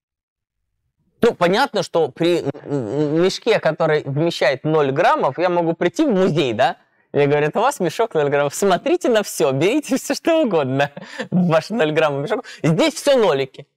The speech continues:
Это понятно. Да, верхняя строка, как и первый столбец у меня в табличке, всё нолики. Да, так что к этому смысле крайние случаи готовы. Всё в этом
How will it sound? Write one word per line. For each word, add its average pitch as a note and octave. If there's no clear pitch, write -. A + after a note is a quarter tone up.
Это G#3+
понятно. D3
Да, D#3
верхняя A3+
строка, C#4+
как D#3+
и A#2+
первый A#2
столбец F#3+
у -
меня E3
в D#3
табличке, D#3+
всё E4
нолики. A#2+
Да, G3+
так A3+
что -
к -
этому C4
смысле C4
крайние C4
случаи B3
готовы. F3+
Всё A3
в E3+
этом -